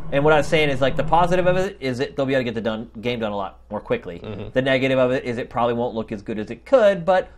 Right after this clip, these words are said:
Speaker 1: looking at that trailer, I'm fine with it. It
Speaker 2: Looks
Speaker 1: looks fine.
Speaker 2: great.
Speaker 1: Yeah, I have no problem with it at all.
Speaker 2: Like,
Speaker 1: So
Speaker 2: visual design, I mean, it looks exactly like those characters are supposed to look.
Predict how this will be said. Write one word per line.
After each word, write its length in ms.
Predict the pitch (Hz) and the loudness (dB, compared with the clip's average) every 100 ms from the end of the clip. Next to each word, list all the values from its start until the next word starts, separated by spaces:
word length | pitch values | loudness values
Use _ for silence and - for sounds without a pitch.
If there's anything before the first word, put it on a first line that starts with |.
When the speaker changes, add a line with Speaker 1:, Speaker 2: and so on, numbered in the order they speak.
| - | -6
Speaker 1:
looking 340 | 147 175 233 233 | -2 0 0 0
at 80 | |
that 160 | 233 262 | 0 0
trailer, 460 | 254 262 269 277 - - | 4 4 6 2 -6 -8
I'm 160 | 180 190 | -4 0
fine 240 | 190 202 | 2 0
with 80 | 202 | 0
it. 120 | 113 - | -6 -6
It 40 | 135 | -2
Speaker 2:
Looks 200 | 151 - | -2 0
Speaker 1:
looks 20 | |
fine. 260 | - 233 107 | 2 2 0
Speaker 2:
great. 60 | - - | -4 -8
Speaker 1:
Yeah, 100 | 147 | 0
I 40 | 143 | 0
have 100 | 139 | 0
no 80 | 147 | 0
problem 240 | 151 147 | 0 0
with 60 | 143 | 0
it 60 | 139 | 0
at 60 | |
all. 260 | 127 110 - | 0 -2 -4
Speaker 2:
Like, 120 | 123 | -6
Speaker 1:
So 80 | 120 | 0
Speaker 2:
visual 300 | 143 175 165 | 2 2 2
design, 340 | 160 151 156 156 | 0 0 -2 -2
I 80 | 131 | -4
mean, 140 | 127 | -4
it 40 | 120 | 0
looks 200 | 143 143 | 0 0
exactly 400 | 120 127 143 139 | -2 -2 -2 -6
like 140 | 131 | -6
those 120 | 131 | -6
characters 440 | - 131 123 127 117 | -4 -4 -4 -6 -8
are 60 | |
supposed 260 | 110 120 113 | -8 -8 -8
to 80 | 110 | -10
look. 220 | 92 | -12